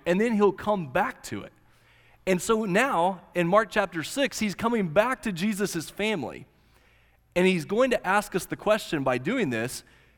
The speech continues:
are we gonna see the power of Jesus at work in his family, in his hometown, or are we gonna see something different happen here? Because the disciples are still with him. The religious leaders are opposed.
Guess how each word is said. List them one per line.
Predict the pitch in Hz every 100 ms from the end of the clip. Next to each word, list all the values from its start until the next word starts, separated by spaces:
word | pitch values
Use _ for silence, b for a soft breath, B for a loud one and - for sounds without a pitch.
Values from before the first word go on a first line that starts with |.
| b b _ _
are | 147
we | 143 165
gonna | 226 269 226
see | - 202
the | 139
power | - 165 180 254
of | 240
Jesus | 135 120 110 131 -
at | 101
work | 123 156 170
in |
his | 147 127
family, | - 175 185 120 110 110
in |
his | 110 -
hometown, | 143 123 165 147 117 123 B B
or | 143
are | 147
we | 202
gonna | 269 226
see | - 202
something | - 165 175 156
different | 135 233 139 107
happen | 107 - 95
here? | 98 80 - b b
Because | 139 190 147
the | 156
disciples | 135 - 196 269 277 220
are | 196
still | - 214 151
with | 151 -
him. | - - b b b b
The | 135
religious | 143 151 202 254 254
leaders | 254 262 262
are | 254
opposed. | 247 151 127 123 127 -